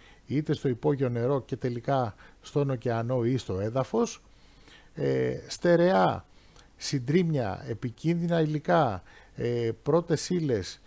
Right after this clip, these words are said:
βιομηχανικά απόβλητα επικίνδυνα, υπολείμματα της φωτιάς και πτώματα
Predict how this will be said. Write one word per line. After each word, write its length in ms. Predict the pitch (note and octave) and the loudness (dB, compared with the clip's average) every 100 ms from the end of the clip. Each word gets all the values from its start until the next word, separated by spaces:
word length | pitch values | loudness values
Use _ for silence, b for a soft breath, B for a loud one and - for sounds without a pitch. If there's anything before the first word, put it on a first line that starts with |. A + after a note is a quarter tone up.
| B B - | B B -10
βιομηχανικά 920 | A#2 B2+ B2+ - B2 A#2+ - E3+ F3 | -4 -2 -2 -2 -4 -2 0 2 2
απόβλητα 520 | D#3+ - E3 F3 E3 | 2 0 0 0 0
επικίνδυνα, 840 | E3+ D3 C#3+ - F3 C#3+ A#2 G#2 F2+ | 0 0 -6 -2 -2 0 -2 -4 -4
υπολείμματα 640 | A#2+ - A#2+ D#3+ E3+ D#3 | -8 -4 -4 -2 -2 -2
της 100 | C3 | -4
φωτιάς 480 | - C#3 - E3+ D#3 | -6 -8 -4 0 0
και 120 | - | -2
πτώματα 720 | C#3 - D3+ C#3 B2+ A#2 F#2 | -6 -2 0 0 0 -2 -4